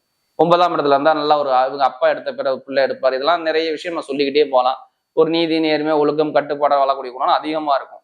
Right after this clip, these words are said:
இது வந்து இய-, இயல்பான ஒரு குணம். இதுவே உங்க செவ்வாய் தசை வந்தா எப்போதுமே சரி, நல்ல இடத்துல இருந்தா நல்ல பலனை கொடுத்துட்டு போயிடும். அப்ப செவ்வாய் தசைங்கிறது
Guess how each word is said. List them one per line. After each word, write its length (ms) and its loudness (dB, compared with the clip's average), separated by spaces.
இது 240 -6
வந்து 200 -2
இய-, 180 4
இயல்பான 440 2
ஒரு 160 -6
குணம். 240 -10
இதுவே 240 6
உங்க 140 -2
செவ்வாய் 280 2
தசை 200 -4
வந்தா 220 -4
எப்போதுமே 420 -4
சரி, 180 -4
நல்ல 180 0
இடத்துல 260 0
இருந்தா 180 -2
நல்ல 180 0
பலனை 240 -6
கொடுத்துட்டு 300 -14
போயிடும். 220 -18
அப்ப 120 -2
செவ்வாய் 320 2
தசைங்கிறது 480 2